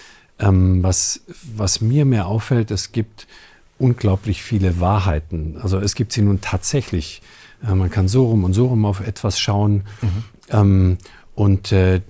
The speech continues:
Speaker 1: und durch die, du hast gerade eben die, auch die sozialen Medien genannt oder, oder Nachrichten, die wir sofort auf dem Smartphone haben,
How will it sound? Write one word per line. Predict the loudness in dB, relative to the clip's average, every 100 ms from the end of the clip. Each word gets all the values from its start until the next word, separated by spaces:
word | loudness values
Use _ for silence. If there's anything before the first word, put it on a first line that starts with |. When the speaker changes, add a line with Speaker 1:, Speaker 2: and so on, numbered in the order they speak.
| -14 -6
Speaker 1:
und | -4 -4 -2
durch | -2 0
die, | 0 0
du | 0
hast | -2 0
gerade | -2 0 -2
eben | -2 -4 -4
die, | -4
auch | -4 -6
die | -6 -6 -4
sozialen | -4 -2 0 0 2
Medien | 2 2 0
genannt | 0 0 0 0 -2
oder, | -4 -2 -4 -4
oder | -4 -4
Nachrichten, | -2 -2 -2 -4 -4
die | -4
wir | -2
sofort | -4 -6 -6 -6 -6
auf | -4
dem | -4
Smartphone | -4 -2 -4 -2 -2 0
haben, | 0 -2